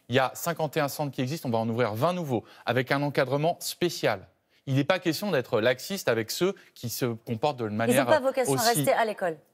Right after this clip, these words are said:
Speaker 1: Ils n'ont pas vocation à rester à l'école tant que ces problèmes de comportement ne sont pas réglés, parce qu'ils empêchent les autres dans la classe de travailler et parce qu'ils créent un climat qui est insupportable
Speaker 2: La
Speaker 1: pour les
Speaker 2: réponse à pas de
Speaker 1: enseignants.
Speaker 2: vague, c'est Castaner ou Blanquer ?
Speaker 1: Mais c'est les deux. C'est les deux, c'est Castaner dans la partie,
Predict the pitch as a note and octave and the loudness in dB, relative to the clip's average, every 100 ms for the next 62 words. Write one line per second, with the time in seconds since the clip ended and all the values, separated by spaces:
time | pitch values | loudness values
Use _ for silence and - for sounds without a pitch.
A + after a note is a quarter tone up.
0 | _ _ C#3+ C#3+ B2+ D#3 D3 C3+ B2+ - | _ _ -12 -12 -2 -2 0 -2 -4 -2
1 | A#2+ A2+ B2 A#2 - D#3 - - _ - | -4 -2 -2 -2 0 0 0 -10 _ -2
2 | F3+ F3 D3 C#3+ D#3 _ - A2+ B2 C3+ | -2 -2 -2 -2 -4 _ -8 -6 -2 -2
3 | G#2+ D3+ C#3+ C3 C#3 C#3 D#3 A#2+ G#2 B2 | -2 -4 -4 -4 -4 -6 -4 -4 0 0
4 | A#2 E3 - - B2+ - D#3 E3+ D3+ D3+ | 0 -4 -6 -4 -4 -2 0 0 2 0
5 | B2 - - _ _ - A2+ A#2+ D#3 - | 0 -4 -16 _ _ -2 0 2 0 -2
6 | - _ _ - C3+ B2+ B2+ G#2 - _ | -12 _ _ 0 0 0 0 -2 -4 _
7 | - B2 C3 B2+ A#2 F3+ - A#2 - A#2 | -4 -2 2 0 2 -2 -4 -4 -4 -6
8 | - B2+ A2 A#2 D#3+ - - B2+ - A#2 | -2 -2 -2 -2 -2 -2 -4 -4 -4 0
9 | B3 C#4+ D#4+ E4 D4+ C#4 C4 A3+ B3 A#3 | 2 2 2 2 2 2 0 2 0 0
10 | A3+ A3+ G#3+ A3+ C4+ D4+ A3 G#3 - F#3 | -4 -2 -2 -2 0 -2 -2 -4 -6 -8
11 | E3+ - _ _ _ _ _ _ B2+ - | -10 -20 _ _ _ _ _ _ -8 -2
12 | D#3 D3+ A2+ - _ _ _ _ _ _ | 0 0 -2 -4 _ _ _ _ _ _
13 | - C#3 C#3+ G3 G#3+ C#3+ D#3 D#3+ D#3 D3 | -4 -2 2 0 0 2 2 2 0 2
14 | B2+ A2+ B2 - C#3+ | 2 2 0 -2 0